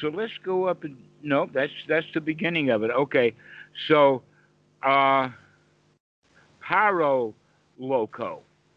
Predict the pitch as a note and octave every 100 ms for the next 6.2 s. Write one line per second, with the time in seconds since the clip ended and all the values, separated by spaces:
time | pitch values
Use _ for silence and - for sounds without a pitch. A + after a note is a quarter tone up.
0 | _ _ _ _ _ _ _ _ _ _
1 | _ A#2+ C3 C#3+ D3 C#3+ D3 F3+ G3+ F3
2 | D#3 B2+ C3 D3 E3+ A#2+ A2+ A2+ _ _
3 | _ - D3+ F#3+ F#3+ F3 E3 F3 F#3+ F#3
4 | D#3 C#3 B2+ C#3+ D3 D3 C#3+ D#3+ D#3 D3
5 | C#3+ C#3+ C#3 C#3 D3 D3+ C3+ A#2+ D#3+ A#2+
6 | F2 F2+